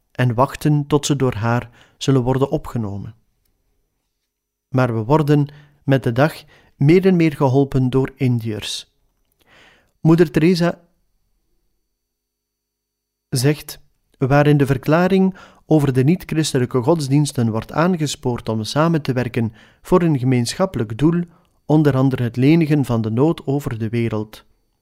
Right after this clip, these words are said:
Dat zegt het Tweede Vaticaans Concilie. Dat is misschien het grootste werk dat Moeder Teresa als ongewild heeft teweeggebracht. Ze heeft het geweten van India wakker gemaakt. Overal in India,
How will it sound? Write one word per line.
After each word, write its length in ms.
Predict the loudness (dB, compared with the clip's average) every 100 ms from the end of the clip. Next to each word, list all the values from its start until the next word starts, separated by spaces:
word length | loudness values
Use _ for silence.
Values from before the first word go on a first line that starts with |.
| _ _ _ _ _ _ _ _
Dat 200 | -4 -2
zegt 240 | -2 -6 -6
het 100 | -6
Tweede 240 | -6 -4
Vaticaans 520 | -6 -6 -6 -6 -8
Concilie. 540 | -8 -6 -4 -6 -6 -14 _ _ _ _ _ -20 -20 -20 _ _ _ _
Dat 160 | -2 0
is 140 | 2
misschien 420 | 2 4 4 4
het 260 | 2 -2 -2
grootste 440 | 0 2 2 -2 -2
werk 280 | -2 -2
dat 160 | -4 0
Moeder 300 | 2 2 0
Teresa 540 | -2 -2 0 0 -4 -6 -20 _
als 300 | -2 -2 -2
ongewild 540 | -2 -2 0 0 0 0
heeft 240 | -6 -6
teweeggebracht. 840 | -4 -2 -4 -6 -8 -8 -10 -20 -20 _ _ -14
Ze 100 | -6
heeft 220 | -4 -2
het 140 | -4 -2
geweten 520 | -2 0 0 0 -2
van 140 | -2
India 380 | 0 0 0 -2
wakker 260 | -4 -6 -8
gemaakt. 520 | -6 -6 -8 -14 -20 _ _ _ _ _ _ 2
Overal 400 | 4 4 4 2
in 120 | 2
India, 500 | 0 0 2 2 0